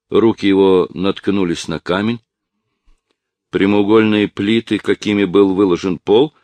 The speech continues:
нависли сверху отлогим сводом. Андрей сделал несколько резких движений руками, чтобы разогреться. Позади него раздался непонятный гул. Он перестал двигаться и прислушался.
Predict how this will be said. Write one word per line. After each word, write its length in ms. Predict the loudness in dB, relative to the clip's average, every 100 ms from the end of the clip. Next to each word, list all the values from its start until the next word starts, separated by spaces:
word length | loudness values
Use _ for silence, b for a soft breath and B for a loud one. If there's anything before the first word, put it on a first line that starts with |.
| _ _ _ -10
нависли 520 | -4 0 0 -2 -6
сверху 600 | -8 -4 -2 -2 -2 -4 -4
отлогим 540 | -8 -2 -2 -2 -8
сводом. 480 | -8 -8 -8 -10 -16 _ _ _ _ _ _ _ _ _ _ b -10
Андрей 340 | -6 0 0
сделал 420 | 0 2 2 2
несколько 480 | 0 -2 -6 -6 -2
резких 420 | 0 0 -2 -10
движений 420 | -6 -4 -2 -2 -4
руками, 400 | -6 -4 -4 -6
чтобы 300 | -8 -8 -6
разогреться. 640 | -6 -8 -6 -8 -10 -20 _ _ _ _ _ _ _ _ _ _ _ _ _
Позади 360 | -6 -4 -4
него 220 | -4 -4 -4
раздался 480 | -4 -4 -4 -4
непонятный 540 | -8 -6 -6 -6 -8 -6
гул. 240 | -6 -8 _ _ _ _ _ _ _ _
Он 160 | -4 -2
перестал 500 | -2 -2 0 2 2
двигаться 460 | 0 -2 -4 -4 -6
и 60 |
прислушался. 720 | -6 -8 -4 -6 -6 -10 -10